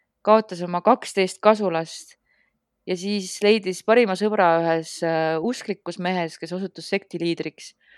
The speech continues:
Ja, ja kaotas ka oma varanduse ja kaotas oma igasuguse lugupidamise või noh, et teda üldse oleks kuidagi enam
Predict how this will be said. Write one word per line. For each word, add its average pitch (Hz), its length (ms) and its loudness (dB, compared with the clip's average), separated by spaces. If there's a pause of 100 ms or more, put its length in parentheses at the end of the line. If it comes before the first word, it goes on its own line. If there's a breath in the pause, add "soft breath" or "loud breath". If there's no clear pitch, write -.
(960 soft breath)
Ja, 165 280 2 (800)
ja 170 200 -6
kaotas 196 420 4
ka 156 320 -2
oma 165 180 -4
varanduse 175 640 4
ja 170 120 -4
kaotas 185 540 0
oma 170 260 -4 (840 soft breath)
igasuguse 170 920 -2
lugupidamise 196 880 0 (540)
või 175 160 -2
noh, 185 120 -2
et 170 120 -4
teda 175 200 0
üldse 208 220 -4
oleks 175 180 -2
kuidagi 185 280 -2
enam 180 220 -4